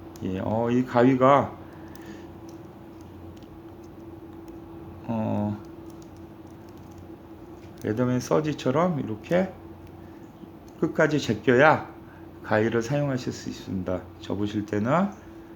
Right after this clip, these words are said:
그냥은 안 접히고요. 락을 제끼고 이렇게 접으셔야 되고요. 예, 그리고 이쪽에는요, 음, 그, 어, 사 센티미터까지 정도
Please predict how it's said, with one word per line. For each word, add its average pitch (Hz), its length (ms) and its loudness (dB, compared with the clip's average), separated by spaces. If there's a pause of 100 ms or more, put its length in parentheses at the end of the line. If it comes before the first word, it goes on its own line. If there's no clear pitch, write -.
(180)
그냥은 120 360 2
안 98 80 2
접히고요. 104 560 2
락을 101 380 2
제끼고 117 800 2
이렇게 - 240 -4
접으셔야 92 540 -2
되고요. 87 560 2 (720)
예, 98 300 0
그리고 127 240 6
이쪽에는요, 123 840 6 (140)
음, 120 420 0 (880)
그, 110 400 -6 (760)
어, 113 300 4
사 131 200 6
센티미터까지 160 720 6
정도 127 640 6